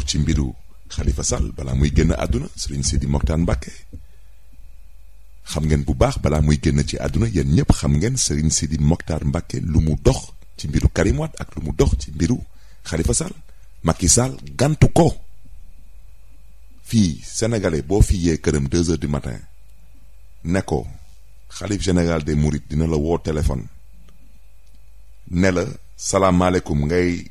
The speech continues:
xalaat di ko gantu, xel xalaatu ko. Macky Sall la ko fi def. Def na fi lu fi kenn deful Sénégal. Te moom mii, jamono Abdoulaye Wade, ba ka Abdoulaye Wade bëggee dugal ci kaso bi.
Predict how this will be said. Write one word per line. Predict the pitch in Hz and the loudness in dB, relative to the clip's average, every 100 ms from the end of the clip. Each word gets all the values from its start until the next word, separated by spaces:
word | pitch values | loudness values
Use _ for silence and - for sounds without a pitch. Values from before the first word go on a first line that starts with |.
| - | -12
xalaat | - 104 98 85 | -2 2 2 2
di | 90 | 2
ko | 92 | 2
gantu, | 85 82 120 | 4 2 2
xel | 117 82 | -2 -4
xalaatu | - 78 78 | -2 -4 -2
ko. | - - | -4 -4
Macky | - 71 76 | -6 -6 -4
Sall | 78 | -4
la | 82 | -4
ko | - | -4
fi | 131 | -2
def. | - - - | -2 -2 -4
Def | 82 - | -2 2
na | 78 | 2
fi | 76 | 2
lu | |
fi | - - | -2 -2
kenn | - | -2
deful | - - | -2 -2
Sénégal. | - 78 64 55 - - - - | -2 -2 -4 -8 -12 -16 -14 -4
Te | 107 | -2
moom | 104 107 98 | 0 -2 0
mii, | 104 101 87 | 0 0 2
jamono | 90 87 87 | 2 4 2
Abdoulaye | - 78 78 76 | 2 2 4 4
Wade, | 76 | 4
ba | 69 | 2
ka | - 60 | 0 -2
Abdoulaye | 76 80 78 | 2 2 4
Wade | 76 | 2
bëggee | 73 71 73 | 0 0 0
dugal | 76 80 71 | 2 0 0
ci | 76 | -2
kaso | 65 65 | -2 -2
bi. | 58 | -4